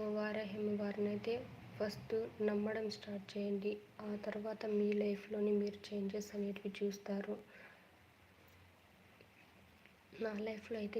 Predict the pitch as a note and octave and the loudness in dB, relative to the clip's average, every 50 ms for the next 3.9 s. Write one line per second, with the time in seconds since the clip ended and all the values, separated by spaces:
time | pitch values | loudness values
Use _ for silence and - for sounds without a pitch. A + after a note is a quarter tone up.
0 | G#3+ G#3 G#3+ G#3+ G#3 G#3 G#3 G#3 A3 G#3 - - G#3 G3+ G#3 G#3 G#3 G#3+ G#3 G#3+ | -2 -2 -2 0 0 0 0 -2 -2 -4 -4 -2 -2 -2 0 0 -2 -2 -2 -4
1 | G3+ - - - A#3 A3 G#3+ G#3+ G#3 G#3 G#3 - - - - - - - - - | -4 -6 -6 -4 -2 -2 2 2 2 2 2 0 -10 -14 -16 -16 -16 -16 -18 -18
2 | - - - - - - - - - - - - - - - - - - - - | -20 -20 -20 -20 -20 -20 -20 -20 -20 -20 -20 -20 -20 -20 -20 -20 -20 -12 -4 -2
3 | A3+ G3+ G3 A3 A3 G#3 G#3 G#3+ G#3+ G#3 - G3+ F#3+ G3 G#3 G3+ G3 G3+ | 0 0 0 0 0 0 0 0 0 0 -2 -2 -2 -2 -2 -2 -2 -2